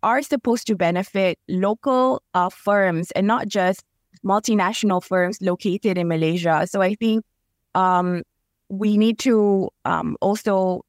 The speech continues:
think about how, not only how local firms can be part of the supply chain, um, to these M N Cs who are exporters, but we also need to think of how we can propel these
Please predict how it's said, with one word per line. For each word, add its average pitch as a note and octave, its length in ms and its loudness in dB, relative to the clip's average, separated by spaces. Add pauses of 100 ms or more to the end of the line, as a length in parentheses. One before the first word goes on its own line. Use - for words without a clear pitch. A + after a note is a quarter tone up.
think G3+ 200 0
about F#3 360 -2
how, C#3+ 800 -2
not A#3+ 320 0 (160)
only A3 340 2
how G3 540 0 (320)
local A3 360 0
firms - 300 -2
can G3 160 0
be F#3+ 120 0 (100)
part B3+ 320 0
of B3 140 -6
the G#3+ 80 0
supply F#3 460 -2
chain, G3 440 -2 (200)
um, F#3 240 0
to B3+ 320 -2
these F#3 380 -4 (100)
M F#3+ 140 0
N F3+ 200 0
Cs G#3 260 0
who A#3+ 160 0
are F3 160 0
exporters, - 800 -2 (340)
but G3 180 0
we A#3+ 100 2
also C4+ 280 2
need B3+ 260 2
to A3+ 320 0 (140)
think A#3+ 200 2
of G3+ 180 0
how A3+ 280 0
we G#3+ 220 -2
can G#3 240 0
propel C#4 560 0
these G#3 380 -4